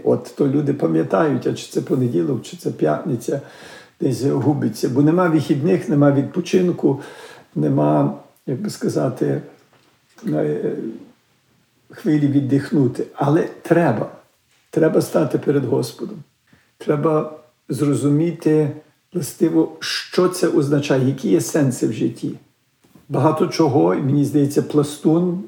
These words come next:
через своє виховання має це вмонтовано як відрух, помагати іншим.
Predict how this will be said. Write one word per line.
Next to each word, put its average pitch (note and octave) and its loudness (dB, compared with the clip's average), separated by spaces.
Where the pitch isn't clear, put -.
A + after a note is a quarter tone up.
через C3 -2
своє C#3 0
виховання C#3+ 0
має D3 2
це - -4
вмонтовано D3 0
як C#3 4
відрух, C3 -2
помагати D3 4
іншим. B2+ 0